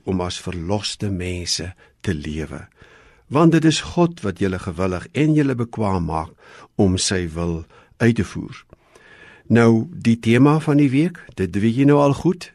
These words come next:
dit is om as burgers van die koninkryk te lewe. Hier word dit dan nou genoem om as verloste mense te lewe. Ons wat aan Christus Jesus verbind is en wat hierdie publieke drag,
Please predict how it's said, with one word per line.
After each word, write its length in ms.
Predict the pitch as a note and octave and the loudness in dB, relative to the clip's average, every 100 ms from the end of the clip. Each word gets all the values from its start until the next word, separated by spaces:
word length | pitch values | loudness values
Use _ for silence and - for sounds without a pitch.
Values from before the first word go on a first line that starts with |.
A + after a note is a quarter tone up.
| - | -12
dit 240 | G#2 G#2+ - - - - - | -4 -4 -4 -14 -20 -20 -2
is 220 | A#2 A#2+ - - | 0 0 -2 2
om 220 | A2+ A2+ - | 6 4 4
as 400 | A2+ - - - _ | 0 0 -4 -6 _
burgers 540 | G2 F#2+ G#2+ A2 A2+ - | -2 0 0 -2 -4 -6
van 160 | - B2 | -4 -4
die 140 | B2+ | -4
koninkryk 640 | - F2 F2 E2+ F#2 F2+ - | -4 -4 -4 -6 -8 -8 -6
te 80 | |
lewe. 460 | G2+ F2 E2 D2+ F2 - _ _ _ _ _ _ | -6 -6 -8 -10 -16 -18 _ _ _ _ _ _
Hier 300 | A#2+ C#3+ G#3 D#3 | 2 4 6 6
word 240 | C#3 A#2+ | 4 4
dit 120 | A2 | 2
dan 180 | G#2 F#2+ | 2 2
nou 140 | F#2 F2 | 2 0
genoem 460 | G2 F2+ F2+ F2+ - | -2 -2 -2 -4 -4
om 220 | G2+ F#2 | -4 -2
as 220 | G2 - | -2 -4
verloste 720 | - G#2+ F#2+ F#2 F#2 - - F#2+ | -4 -8 -8 -6 -6 -6 -4 -4
mense 480 | E2+ D#2+ D#2 - | -2 -4 -6 -8
te 160 | F2+ F#2+ | -6 -4
lewe. 460 | E2 D#2 D2 E2+ - _ _ _ - - - - _ D3+ | -4 -8 -12 -16 -20 _ _ _ -20 -20 -20 -20 _ 4
Ons 280 | F3 E3+ D#3+ | 4 4 2
wat 220 | D3+ C#3+ | 2 2
aan 160 | B2 A#2+ | 0 -2
Christus 480 | - B2 A#2+ A#2+ G2 | -2 -4 -2 -2 -2
Jesus 440 | G2+ G2+ G#2 - | 0 0 -2 -4
verbind 400 | G2+ F2 G#2 G#2 G#2 | -6 -2 2 2 2
is 100 | G2 | -2
en 220 | F#2+ F2+ | -2 -4
wat 160 | F#2 F2+ | -4 -4
hierdie 240 | F#2 G#2+ | -4 -4
publieke 480 | A2 F2+ E2 G#2+ G#2 | -4 -6 -4 -2 -2
drag, 460 | F#2 G2+ G2+ - | -2 0 -2 -4